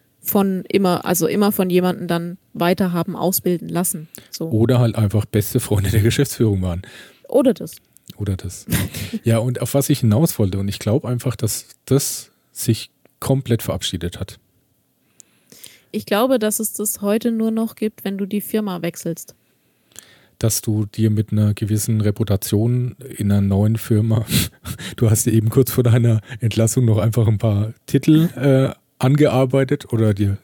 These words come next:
Speaker 2: selbst gegeben und dass du dann mit deinen neuen Visitenkarten dann gleich eine kleine Stufe höher in der neuen
Speaker 1: Ja.
Speaker 2: Firma anfängst. Ja, das kann vielleicht sein, ja.
Speaker 1: Ja.
Speaker 2: Würde ich dir eventuell
Speaker 1: Ja, ähm,
Speaker 2: recht geben.
Speaker 1: es ist auch ja wirklich so, dass, ähm, ich glaub, durch-, Durchschnitt-, durchschnittliche Dauer vom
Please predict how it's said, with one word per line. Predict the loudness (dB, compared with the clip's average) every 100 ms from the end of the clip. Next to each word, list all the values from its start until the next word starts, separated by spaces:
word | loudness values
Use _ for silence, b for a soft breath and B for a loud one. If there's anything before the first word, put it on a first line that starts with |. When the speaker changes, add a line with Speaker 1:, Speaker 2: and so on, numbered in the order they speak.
| _
Speaker 2:
selbst | 0 2 2
gegeben | -2 2 2 2 -4 _ B B B B
und | 0 0
dass | 0
du | 2
dann | 2 2
mit | 2
deinen | 2 4
neuen | 4 2
Visitenkarten | 0 0 -2 0 0 0 -2 -4 -2
dann | 0 0 -4 -2
gleich | 2 2 0
eine | 0
kleine | 2 4 2
Stufe | 0 -6 0 2 4
höher | 4 4
in | 2
der | 2
neuen | 4 2 4
Speaker 1:
Ja. | 2
Speaker 2:
Firma | 2
anfängst. | -2 -2 -4 -8 -10 B B B B B B B -2
Ja, | -2 -2
das | -8 -6
kann | -4 -6
vielleicht | -4 -6 -6
sein, | -8 -8
ja. | -12 -14 _ _
Speaker 1:
Ja. | -8 -8 -10 -4
Speaker 2:
Würde | -2 -2
ich |
dir | -2 -2
eventuell | 2 2 2
Speaker 1:
Ja, | 2
ähm, | 0 0
Speaker 2:
recht |
geben. | -2 0
Speaker 1:
es | 0
ist | 0 0
auch | 0
ja | 0 0
wirklich | -2 -4 -4
so, | -4 -2
dass, | -2 -2 -4
ähm, | -4 -6 -10 b b
ich | -8
glaub, | 0 2 4
durch-, | 2 0 0
Durchschnitt-, | 2 2 2 -2 -2 -12 -2
durchschnittliche | -2 -2 -4 -2 -4
Dauer | 0 2 2 2 -2
vom | -4 -2 0 -2 -4 -8